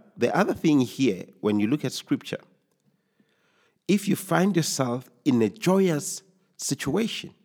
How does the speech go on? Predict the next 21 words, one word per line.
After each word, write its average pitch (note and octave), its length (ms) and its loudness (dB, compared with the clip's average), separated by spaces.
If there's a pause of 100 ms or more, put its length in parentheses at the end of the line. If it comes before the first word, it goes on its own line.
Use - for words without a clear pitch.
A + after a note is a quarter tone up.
(380)
or A#2 180 4
you A2 160 -2
find D#3+ 300 -6
yourself C3+ 480 -2 (560)
joyful, E3+ 680 -2 (640)
what G#2+ 520 -4
do A2+ 120 4
you D3+ 160 8
do? - 440 2 (1600)
In A2+ 140 6
other B2+ 180 8
words, G#2 220 8 (260)
when A2 260 6
you E3 180 8
find D#3 400 0
yourself C3+ 500 0 (240)
in B2 160 4
an F3 200 6 (140)
opposite E3+ 720 2
situation A2+ 880 0
whereby G2+ 360 4